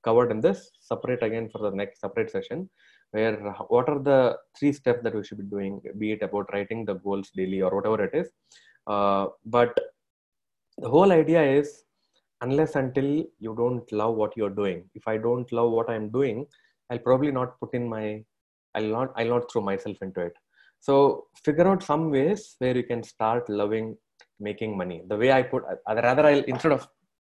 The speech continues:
ca-, talking it as trading, let me call it as figure out, I mean, the process that we are going to learn in the next one month, uh, planning,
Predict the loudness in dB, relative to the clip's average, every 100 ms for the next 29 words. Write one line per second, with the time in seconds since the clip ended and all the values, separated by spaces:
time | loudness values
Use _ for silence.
0 | _ -2 -2 -2 -6 -4 -2 0 -2 -2
1 | -2 0 2 0 -4 _ _ _ -6 -4
2 | -2 0 0 0 -2 -4 _ _ _ _
3 | _ _ _ 4 8 8 6 -4 _ _
4 | -12 -2 0 2 -2 -8 _ -20 0 4
5 | 4 2 0 2 2 0 4 4 6 2
6 | 0 2 4 4 0 -8 -10 -8 -6 -8
7 | -10 -12 -4 -4 -2 -2 -2 -6 -10 -6
8 | -4 -6 -8 _ _ _ 2 4 4 0